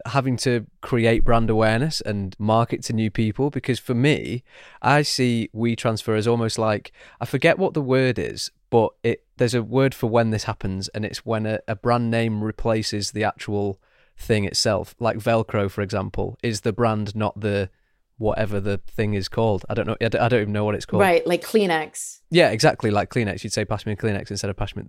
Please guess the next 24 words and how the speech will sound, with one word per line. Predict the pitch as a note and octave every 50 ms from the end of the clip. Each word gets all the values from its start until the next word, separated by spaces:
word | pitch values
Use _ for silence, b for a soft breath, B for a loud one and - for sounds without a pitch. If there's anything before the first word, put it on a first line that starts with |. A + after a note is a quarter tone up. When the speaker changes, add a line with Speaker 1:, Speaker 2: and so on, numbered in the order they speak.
| -
Speaker 1:
pass | - A2 G#2 -
me | G2+
a | G2
tissue." | - A2+ - - G#2 F#2+
And | A2+ A2+
I |
find | - - C3+ C#3 C3+ C3 A#2+
that | C3 B2+ - B B B B B B B B
people | - D#3+ D#3 - D#3 D3 C#3
will | C3+ C#3 C3+ C3+ C3+ C3 B2+ A#2+ - _ _ _ _ _ _ _ _ _
say, | - - - B2+ B2 A#2+ A#2+ A#2 A#2 - _ _ _
"Why | _ - A#2+ A#2+ B2 B2
don't | B2 G#2
you | A2
just | A2 G#2 -
WeTransfer | - A#2 A#2+ - - A2+ G#2 G2 - - G2+ G2+
it | G2 -
me?" | G#2 G2+ G2+ - - - _ _ _ _ _
even | C3+ C#3 D3 D3+ C3+ C3+ B2+ B2+ -
if | - B2 B2+ - - - - -
they | - B2 A#2+ G#2 - -
aren't | A#2+ B2 B2+ G2+
necessarily | B2+ B2+ A2+ - B2 - C3 A#2+ A#2+ A#2 A#2 G#2+
thinking | - - A#2+ C3 B2+ - A#2+ A2 G#2